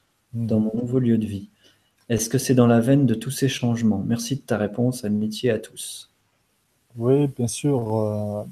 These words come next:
Speaker 1: le, le Mont Blanc, euh, alors je crois que c'était le Mont Rose qui m'est, qui m'était venu une fois, donc c'est un, un sommet aussi, euh, alpin. Euh, et il y a, il y a les maîtres, il y a une forte présence des, des maîtres ascensionnés. Euh, c'est, je crois,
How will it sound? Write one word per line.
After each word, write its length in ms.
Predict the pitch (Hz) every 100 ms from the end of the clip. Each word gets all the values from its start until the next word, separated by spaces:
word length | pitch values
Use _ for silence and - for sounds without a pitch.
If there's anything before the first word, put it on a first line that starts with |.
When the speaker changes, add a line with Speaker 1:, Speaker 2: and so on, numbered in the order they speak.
| - 123
Speaker 1:
le, 300 | 117 117 113
le 80 | 120
Mont 180 | 131
Blanc, 560 | 135 131 139 151 147 123
euh, 320 | 113 110 110 - - - _ -
alors 220 | 113 117 131
je 140 | 120
crois 220 | - 180
que 80 | -
c'était 280 | 131 127 139
le 120 | 123
Mont 280 | 120 151 147
Rose 580 | 120 127 127 131 113 107
qui 160 | - 113
m'est, 200 | 110 110 _
qui 120 | 123
m'était 260 | 120 120 139
venu 240 | 131 139
une 100 | 123
fois, 180 | - 147
donc 180 | 120 101
c'est 120 | 113
un, 160 | 101 - -
un 280 | 110 104 101
sommet 380 | - 117 123 123
aussi, 340 | 110 - 120
euh, 120 | 104 - _ _ -
alpin. 420 | 104 - 139 180 _ _ _ - _ _ 117
Euh, 320 | 110 110 110 - -
et 240 | 123 131
il 120 | 131
y 60 | 120
a, 280 | 113 107 -
il 80 | 117
y 40 |
a 20 | 117
les 100 | 127
maîtres, 240 | 151 - -
il 100 | 117
y 40 |
a 20 |
une 100 | 113
forte 280 | - 156 -
présence 420 | 131 131 123 135 -
des, 120 | 107
des 140 | 113
maîtres 220 | 127 127
ascensionnés. 840 | 123 127 123 127 123 135 143 139 131 _ _ _ 113
Euh, 180 | 113 107
c'est, 400 | - - - 135
je 140 | 127 123
crois, 600 | - - 131 139 143